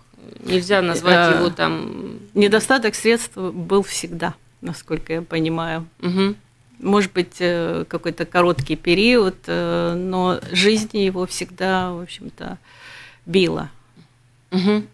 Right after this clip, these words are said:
Speaker 2: Именно финансово. Ф-, э, парижская жизнь, э, дово-, э,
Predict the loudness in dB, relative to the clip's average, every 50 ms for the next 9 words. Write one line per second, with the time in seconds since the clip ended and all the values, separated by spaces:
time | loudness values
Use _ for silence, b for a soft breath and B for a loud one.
0 | -4 -2 -2 0 0 0 0 0 0 0 -2 0 0 0 0 -2 -4 -8 -10 -10
1 | -10 -8 -10 -10 -12 -14 -6 0 0 0 2 2 2 2 2 4 2 2 2 2
2 | 2 4 4 4 4 4 2 2 2 2 0 0 2 2 0 0 0 0 -2 -2
3 | 0 0 2 2 0 -2 -2 -2 0 0 0 0 0 -2 -6